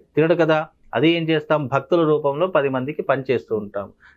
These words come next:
కానీ ఇక్కడ పితృదేవతలకు, గతించినటువంటి వారికి పెట్టినటువంటి ప్రసాదము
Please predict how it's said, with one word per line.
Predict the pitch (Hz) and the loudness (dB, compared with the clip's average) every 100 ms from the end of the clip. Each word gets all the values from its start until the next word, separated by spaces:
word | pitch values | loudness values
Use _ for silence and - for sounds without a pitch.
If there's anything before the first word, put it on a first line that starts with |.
| - | -2
కానీ | 151 175 | -2 0
ఇక్కడ | 165 151 160 | -2 -2 0
పితృదేవతలకు, | 156 165 180 170 165 160 156 151 151 160 | 0 -2 0 2 2 2 2 2 0 -2
గతించినటువంటి | 151 139 135 160 156 156 151 151 151 | 0 0 2 0 0 -2 -2 -2 0
వారికి | 151 147 147 | 0 0 0
పెట్టినటువంటి | 147 147 147 143 143 139 | -2 -2 -2 -2 -2 -2
ప్రసాదము | 135 120 117 143 139 120 139 240 | -2 -2 0 0 0 -2 -4 -6